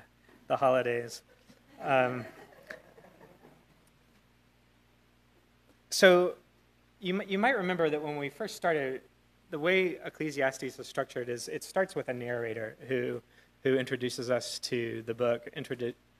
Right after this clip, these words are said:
introduces us to Kohelet. And now here at the very end, uh, the narrator steps back in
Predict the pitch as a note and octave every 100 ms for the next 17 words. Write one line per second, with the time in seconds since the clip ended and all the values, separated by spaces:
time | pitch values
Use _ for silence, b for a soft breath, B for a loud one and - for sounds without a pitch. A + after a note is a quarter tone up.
0 | - C#3+ C#3 B2 B2 C3 A#2+ A2+ - B2+
1 | B2 A#2+ A#2+ B2+ B B B B D3+ D3
2 | D#3+ - - A#3 C3+ C#3+ C#3 C3+ C#3+ A#2
3 | A#2+ - b b _ - C#3 B2+ B2 B2
4 | B2+ C3+ D3 E3+ D3 C3+ B2+ B2+ B2+ -
5 | - D3 C#3 - C3+ B2 - B2 A2+ A2+